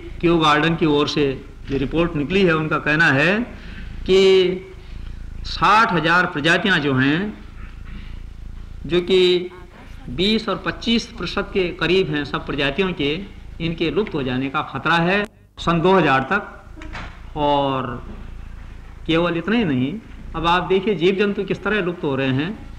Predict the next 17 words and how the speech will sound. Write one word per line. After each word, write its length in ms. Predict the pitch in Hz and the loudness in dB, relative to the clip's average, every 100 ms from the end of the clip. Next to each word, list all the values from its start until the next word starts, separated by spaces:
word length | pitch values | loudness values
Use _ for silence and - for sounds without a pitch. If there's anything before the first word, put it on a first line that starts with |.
| - | -6
कुछ 160 | 143 - | -4 0
वर्ष 220 | 156 139 | 0 -2
पहले 380 | - 180 180 147 208 - - - - - - - - - - - - | 0 0 2 2 0 -6 -14 -16 -14 -12 -12 -12 -12 -12 -14 -14 -10
सत्तर 400 | - 202 208 226 | 0 2 4 2
फुट 200 | 202 180 | 2 0
गहरे 260 | 170 180 196 | 2 4 4
समुद्र 360 | - 147 156 | 2 0 0
में 200 | 175 185 151 | 2 2 2
ढाई 180 | 143 175 | 2 2
सौ 160 | 175 160 160 180 - - | 2 0 -2 -8 -14 -8
जातियां 360 | 135 151 147 160 | 0 2 4 2
समुद्री 400 | 143 139 139 151 | 2 0 0 0
जीवों 300 | 135 143 143 | 0 0 -2
की 100 | 131 | -2
पाई 260 | 131 131 135 | 0 2 4
गई 180 | 131 135 | 4 4
थी, 460 | 180 208 - - | 4 2 0 -12